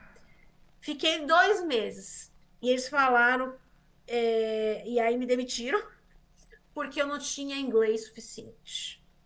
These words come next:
E não, não tinha como desenrolar, enfim. Tudo bem. E eu tava estudando. É, foi uma experiência interessante.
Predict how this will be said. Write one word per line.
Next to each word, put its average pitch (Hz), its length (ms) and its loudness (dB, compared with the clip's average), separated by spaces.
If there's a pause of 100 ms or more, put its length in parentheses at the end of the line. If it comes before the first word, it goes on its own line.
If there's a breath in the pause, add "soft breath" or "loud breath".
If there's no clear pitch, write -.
(240)
E 214 840 -8 (180)
não, 233 220 -2
não 240 100 0
tinha 240 420 0
como 220 280 -2
desenrolar, 214 880 4
enfim. 254 500 -4 (1200)
Tudo 262 220 0
bem. 196 420 0 (300)
E 226 80 6
eu 226 80 10
tava 294 160 6
estudando. 220 680 -2 (580)
É, 220 260 2
foi 240 140 8
uma - 20 10
experiência 247 800 6
interessante. 220 840 0